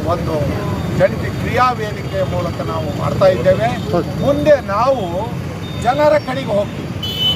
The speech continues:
ಜನರ ಕಡೆಗೆ ಹೋಗಿ ಎಲ್ಲರಿಗೂ ವಿಷಯವನ್ನು ಎರಡು ದಿವಸ ಕೊಪ್ಪಳದಲ್ಲಿ ಪ್ರಚಾರ ಮಾಡ್ತೀವಿ, ಎರಡು ದಿವಸ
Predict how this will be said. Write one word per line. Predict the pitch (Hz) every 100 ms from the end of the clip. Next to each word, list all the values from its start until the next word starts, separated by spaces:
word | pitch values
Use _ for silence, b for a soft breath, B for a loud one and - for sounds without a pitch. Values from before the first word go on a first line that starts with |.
| - -
ಜನರ | 226 277 285
ಕಡೆಗೆ | 285 262 254
ಹೋಗಿ | 233 226 247 269 285 285 - - - - - - - -
ಎಲ್ಲರಿಗೂ | 214 302 320 320 302 311 269
ವಿಷಯವನ್ನು | 196 240 285 302 294 269 254 220 - - -
ಎರಡು | 240 247
ದಿವಸ | 247 240 - 240 220 -
ಕೊಪ್ಪಳದಲ್ಲಿ | 214 - 277 269 254 247
ಪ್ರಚಾರ | 233 233 - 240 240
ಮಾಡ್ತೀವಿ, | 233 220 - 254 269 - - - - - -
ಎರಡು | 285 294 262
ದಿವಸ | 247 -